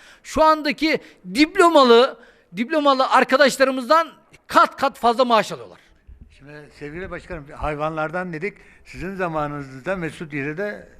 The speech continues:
Speaker 2: hayvanlar da dağıtıldı. <laughs>
Speaker 1: Şimdi, e,
Speaker 2: O da
Speaker 1: tabii yani, e,
Speaker 2: <laughs> alan
Speaker 1: tü-
Speaker 2: oldu, almayan oldu.
Speaker 1: Ya,
Speaker 2: Sizler de derde başa düştünüz. Sevgili seyirciler,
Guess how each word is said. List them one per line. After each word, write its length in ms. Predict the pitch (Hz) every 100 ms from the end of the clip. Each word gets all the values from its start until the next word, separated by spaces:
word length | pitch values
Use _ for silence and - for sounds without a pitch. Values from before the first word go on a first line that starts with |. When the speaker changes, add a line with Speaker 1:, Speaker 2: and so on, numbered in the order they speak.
| - - 123
Speaker 2:
hayvanlar 480 | 139 147 156 196
da 120 | 160 120
dağıtıldı. 580 | 113 107 - 95 95 -
<laughs> 260 | 113 - - - - - - - - -
Speaker 1:
Şimdi, 380 | - 226 277 - - -
e, 600 | 165 175 170 165 151 143
Speaker 2:
O 80 | 151
da 340 | 208 202 165 - - - -
Speaker 1:
tabii 200 | - 196
yani, 200 | 208 185
e, 220 | 139 156 151
Speaker 2:
<laughs> 200 | 135 127
alan 120 | 151
Speaker 1:
tü- 200 | 180 165
Speaker 2:
oldu, 340 | 151 147 147
almayan 560 | 160 156 156 156 147 151
oldu. 380 | 147 143 147 165
Speaker 1:
Ya, 160 | 190
Speaker 2:
Sizler 220 | 247 156 151
de 120 | 147
derde 300 | 143 143 147
başa 280 | 139 160 147
düştünüz. 340 | 131 - 151 - - -
Sevgili 280 | 151 165 170
seyirciler, 360 | 214 190 180